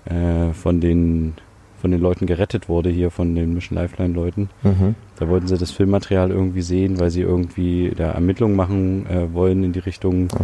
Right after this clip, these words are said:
Speaker 2: Okay.
Speaker 1: Ähm, und ja, genau. Das war alles ein bisschen schwierig und das war auch irgendwie, waren so ein paar Momente, wo ich dachte, oh, jetzt könnte es auch brenzlig werden für,
Speaker 2: Mhm.
Speaker 1: für mich direkt.
Speaker 2: Ja.
Speaker 1: Aber es hat zum Glück dann alles irgendwie geklappt.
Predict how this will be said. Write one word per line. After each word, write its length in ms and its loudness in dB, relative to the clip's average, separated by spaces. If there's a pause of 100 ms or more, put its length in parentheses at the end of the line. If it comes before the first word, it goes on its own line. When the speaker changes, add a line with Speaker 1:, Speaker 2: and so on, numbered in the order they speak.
(120)
Speaker 2:
Okay. 360 0 (100)
Speaker 1:
Ähm, 580 0 (220)
und 580 -2
ja, 200 -4 (540)
genau. 300 2 (380)
Das 140 -4
war 100 6
alles 260 4
ein 100 2
bisschen 420 2
schwierig 640 0
und 160 -2
das 160 -4
war 160 2
auch 120 -2
irgendwie, 380 0 (220)
waren 160 4
so 80 4
ein 80 2
paar 100 0
Momente, 400 2
wo 80 2
ich 80 -2
dachte, 300 -4
oh, 180 0
jetzt 320 -6
könnte 200 -2
es 60 -8
auch 80 -4
brenzlig 480 -2
werden 280 2
für, 200 0
Speaker 2:
Mhm. 260 4
Speaker 1:
für 120 2
mich 240 0
direkt. 320 0 (300)
Speaker 2:
Ja. 160 2 (520)
Speaker 1:
Aber 180 4
es 120 -2
hat 100 -2
zum 140 2
Glück 200 0
dann 140 0
alles 280 0
irgendwie 380 2
geklappt. 420 -4